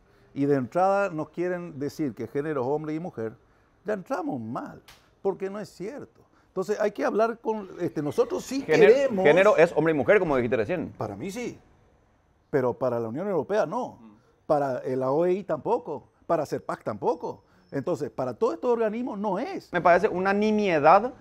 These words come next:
Speaker 2: ante la, la complejidad del tema que se está di-, discutiendo. O sea, nos estamos quedando en la superficie cuando en realidad hay todo un iceberg debajo
Speaker 1: Totalmente.
Speaker 2: que no se está debatiendo y ustedes finalmente no permiten que se discuta, que se avance con la discusión.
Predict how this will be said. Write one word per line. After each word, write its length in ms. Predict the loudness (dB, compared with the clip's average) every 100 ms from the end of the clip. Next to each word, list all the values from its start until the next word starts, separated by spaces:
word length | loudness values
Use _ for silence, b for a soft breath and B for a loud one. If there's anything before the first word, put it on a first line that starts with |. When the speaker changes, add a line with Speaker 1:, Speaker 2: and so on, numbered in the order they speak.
| b b b
Speaker 2:
ante 320 | 2 4 2
la, 260 | 6 6 6 2
la 180 | 0 2
complejidad 720 | -2 0 -2 0 2 4 4
del 140 | 2
tema 180 | -2 -2
que 60 | -6
se 60 |
está 180 | 0 2
di-, 160 | 2 -2
discutiendo. 480 | -4 -6 -2 -2 -2
O 40 |
sea, 80 | -2
nos 100 | -2
estamos 240 | -2 0
quedando 380 | 2 2 0 0
en 100 | 0
la 60 | -2
superficie 640 | -4 -2 -2 -2 -4 -2
cuando 180 | -2 -2
en 40 | -2
realidad 220 | 2 2
hay 60 | 4
todo 120 | 0
un 100 | 2 2 2
iceberg 320 | 2 -2 2
debajo 500 | 4 6 4 0 0
Speaker 1:
Totalmente. 360 | -2 -2 0 2
Speaker 2:
que 40 |
no 120 | 2
se 80 | 0
está 180 | 4 6
debatiendo 440 | 6 4 2 0
y 80 | 0
ustedes 260 | 0 2 0
finalmente 300 | 0 -4 -4
no 140 | -4 -2
permiten 420 | -2 -2 -4 -4
que 80 | -2
se 100 | -2
discuta, 420 | -2 -4 -2 -2
que 80 | 2
se 80 |
avance 440 | 4 6 4 2 -2
con 120 | -2
la 60 | -2
discusión. 560 | -4 -6 -10 -10 -12